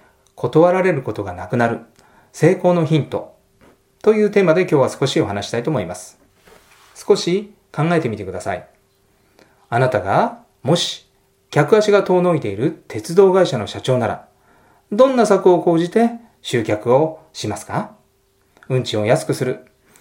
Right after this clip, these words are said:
他にはない珍しい電車を走らせる。弁当やお土産を充実させる。私なら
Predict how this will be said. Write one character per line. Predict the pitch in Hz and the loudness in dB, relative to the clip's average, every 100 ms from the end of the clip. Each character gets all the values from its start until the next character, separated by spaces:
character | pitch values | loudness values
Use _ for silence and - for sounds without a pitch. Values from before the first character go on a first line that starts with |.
| - - | -20 -14
他 | - 139 | -2 0
に | 135 | 2
は | 127 | 0
な | 117 | -2
い | 110 110 | -4 -2
珍 | 143 190 | 2 2
し | 185 160 | 2 -2
い | |
電 | 123 175 | 0 0
車 | 196 180 | 2 2
を | |
走 | 160 165 | 2 -2
ら | 143 | -2
せ | 113 | -6
る。 | - _ _ _ _ _ _ _ _ _ _ _ _ _ | -10 _ _ _ _ _ _ _ _ _ _ _ _ _
弁 | 135 120 | -2 0
当 | 120 107 | 0 2
や | 113 202 - | 0 -2 -4
お | 110 | -4
土 | 120 120 | -2 -2
産 | 113 117 | -2 -2
を | 104 | -4
充 | 101 113 135 | -6 -2 -2
実 | 139 131 | -2 -6
さ | 117 | -8
せ | 110 | -8
る。 | 104 - _ _ _ _ _ _ | -10 -12 _ _ _ _ _ _
私 | - - 196 226 | -6 0 0 2
な | 240 | 2
ら | 165 - | 2 -2